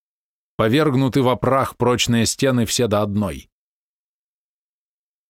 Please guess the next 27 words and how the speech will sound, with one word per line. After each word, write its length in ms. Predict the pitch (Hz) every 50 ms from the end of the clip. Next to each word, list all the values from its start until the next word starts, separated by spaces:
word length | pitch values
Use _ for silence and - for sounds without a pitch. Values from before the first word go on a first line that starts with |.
| _ _
В 100 | - -
трагедии 540 | 113 120 143 160 190 185 151 156 147 139 139
этой 360 | - - 127 110 - 117 110
Солон 420 | - - 131 120 120 113 110 107
был 160 | 98 107 107 104
не 140 | 101 101
виноват. 480 | 95 104 107 104 95 78 67 - - - _ _ _ _ _ _ _ _ _ _ _ _ _ _ _ _
Даже 300 | - 78 85 87 92 104
положа 380 | - - 107 110 110 98 120 120
руку 220 | 117 113 - 110
на 160 | 110 113 123 120
сердце, 320 | - 113 92 - - 110
не 120 | 104 104
смог 260 | 95 - 113 123 113 101
бы 100 | 104 107
он 120 | 104 98
сказать, 460 | - - 101 90 104 120 110 - - - -
что 220 | - - - 104
в 80 | - -
том 200 | - 120 117 110
или 140 | 104 107 107
ином 180 | 110 107 104
случае 380 | - - 127 135 113 - 120 95
пренебрег 480 | - 104 107 110 107 107 117 120 107
своими 320 | - - 101 107 110 107 104
отцовскими 520 | 101 - - 117 107 - - 113 110 110
обязанностями. 760 | 113 113 127 123 101 95 90 85 - - - 80 67 65 -